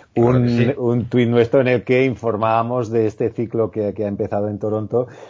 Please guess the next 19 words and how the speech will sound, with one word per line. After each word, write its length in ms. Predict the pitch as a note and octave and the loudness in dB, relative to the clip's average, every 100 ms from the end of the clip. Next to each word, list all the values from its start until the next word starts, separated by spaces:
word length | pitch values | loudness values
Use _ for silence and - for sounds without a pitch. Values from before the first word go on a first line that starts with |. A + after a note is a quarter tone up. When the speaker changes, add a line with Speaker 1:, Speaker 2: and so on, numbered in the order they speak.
| - - | -16 -6
Speaker 2:
y, 560 | G#2+ G#2 G2+ G2 G#2+ | -2 0 0 -2 -4
y 160 | - A#2+ | 0 2
eso 180 | B2+ C3 | 4 4
para 220 | A2+ A2+ | 4 4
cualquier 360 | A2+ A2 B2+ B2 | 2 0 -2 -2
medio 240 | B2+ B2+ | -2 0
de 40 | |
repercusión 880 | A#2+ B2 B2 A2+ A#2 C3 C3+ C3+ C3+ | -2 -2 -4 -6 -6 -2 0 2 0
es, 380 | C3 B2+ A2+ - | -2 -2 -4 -6
eh, 100 | B2 | -6
visibilidad 840 | A2+ A2+ B2+ B2 B2 B2 B2+ C3 - | -6 -6 -4 -2 0 2 2 2 -2
y 140 | B2+ | -6
para 260 | A2 A2 G#2 | -4 -2 -2
nosotros 460 | G#2 G2+ F#2+ A2+ | -6 -8 -8 -6
pues 240 | B2+ G#2+ - | -6 -6 -6
es 180 | G2 G#2+ | -6 -6
un 140 | G2+ | -6
honor 320 | G2+ G#2 A2 | -4 -4 -4
que, 320 | G#2 G2+ G#2 | -2 -2 -2